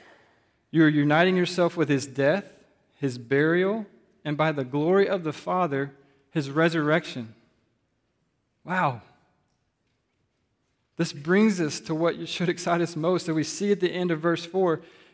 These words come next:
it says that the purpose of all of this is that we might walk in the newness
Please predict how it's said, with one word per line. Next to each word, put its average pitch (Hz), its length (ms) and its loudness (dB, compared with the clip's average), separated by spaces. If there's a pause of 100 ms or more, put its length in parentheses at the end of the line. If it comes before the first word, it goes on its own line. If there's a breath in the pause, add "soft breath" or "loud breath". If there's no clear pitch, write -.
it 180 80 0
says 185 460 2
that 147 500 0 (360 soft breath)
the 151 100 -2
purpose 214 580 -2
of 131 100 -4
all 127 200 2
of 120 80 -6
this 135 240 0
is 143 80 -8
that 160 120 0
we 165 80 -2
might 165 300 -2
walk 170 320 0
in 160 80 0
the 147 140 0
newness 160 800 0